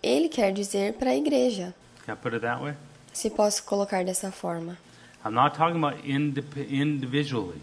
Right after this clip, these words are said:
Speaker 2: Individually, how many know we have a right to everything that was paid at the cross?
Speaker 1: Não estou falando de forma individual. Individualmente, quantos sabem que temos o direito de tudo que foi pago na cruz?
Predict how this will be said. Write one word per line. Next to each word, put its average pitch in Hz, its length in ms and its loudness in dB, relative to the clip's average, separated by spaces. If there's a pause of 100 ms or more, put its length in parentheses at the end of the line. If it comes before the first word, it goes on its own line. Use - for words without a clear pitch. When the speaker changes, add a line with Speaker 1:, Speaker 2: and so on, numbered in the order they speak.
Speaker 2:
Individually, 139 800 0
how 127 200 2
many 135 140 0
know 123 120 0
we 123 140 -2
have 117 120 0
a 113 40 2
right 120 360 2
to 127 60 -6
everything 127 560 -4
that 117 260 -6
was 113 140 -8
paid 123 340 -4
at 110 140 -4
the 117 60 -10
cross? - 340 -8 (440)
Speaker 1:
Não 240 180 4
estou 311 220 4
falando 214 600 2
de 196 120 -6
forma 202 480 4
individual. 196 760 0 (400)
Individualmente, 233 1000 2
quantos 269 360 2
sabem 196 300 2
que 202 120 -4
temos 202 360 0
o 190 60 -4
direito 190 420 0
de 190 120 -4
tudo 208 280 0
que 196 140 -12
foi 196 200 -2
pago 180 320 -2
na 175 140 -2
cruz? - 600 -4